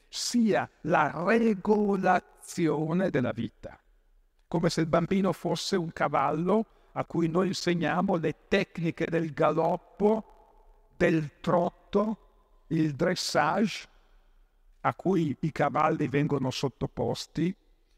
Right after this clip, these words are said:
quando vengono appunto ammaestrati. Il problema è che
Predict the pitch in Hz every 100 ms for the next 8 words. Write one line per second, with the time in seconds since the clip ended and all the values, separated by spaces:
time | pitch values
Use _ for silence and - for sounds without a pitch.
0 | _ _ - 151 175 175 147 143 151 143
1 | 156 156 135 127 _ 139 143 - 156 -
2 | 135 156 151 143 127 - - 135 120 -
3 | - _ _ _ _ _ _ _ _ _
4 | _ _ _ _ _ _ _ _ 175 175
5 | 208 202 190 - 165 151